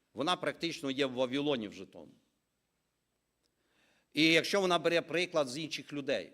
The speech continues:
на масовість, от всі так вірять, я так вірю. Подивіться, як далі написано. Оця велика розпусниця, яка відкидає Слово, яка відкидає жертву Ісуса Христа, там щось формально говорять, а насправді життям відкидають.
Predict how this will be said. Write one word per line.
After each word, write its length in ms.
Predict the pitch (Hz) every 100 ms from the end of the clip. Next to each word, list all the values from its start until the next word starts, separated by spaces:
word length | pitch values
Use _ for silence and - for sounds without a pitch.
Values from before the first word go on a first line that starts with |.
| _
на 140 | 113 139
масовість, 640 | 160 165 - 107 92 -
от 140 | 110
всі 220 | - - 233
так 220 | 214 175
вірять, 300 | 165 143 -
я 120 | 151
так 240 | 120 104
вірю. 220 | 95 80 - - - _ _ - - _ _ _
Подивіться, 380 | 143 151 233 214
як 100 | 208
далі 240 | 190 190 185
написано. 460 | 175 180 - 120
Оця 220 | 131 165
велика 460 | 156 147 160 226 196
розпусниця, 720 | 196 - 202 180 - 101 -
яка 300 | 101 127 139
відкидає 500 | 135 - 135 165 170
Слово, 460 | - 175 147 92 - _ _
яка 220 | 98 117 117
відкидає 520 | 120 139 131 160 151
жертву 380 | 156 165 - 156
Ісуса 440 | 147 156 147 151
Христа, 520 | 135 139 - 170 120 - - -
там 180 | 123
щось 260 | 117 147 127
формально 540 | - 135 151 156 147
говорять, 500 | 127 143 165 156 123
а 40 | 120
насправді 520 | 120 - 151 143 123
життям 420 | 110 120 143 131
відкидають. 640 | 120 - 127 123 110 80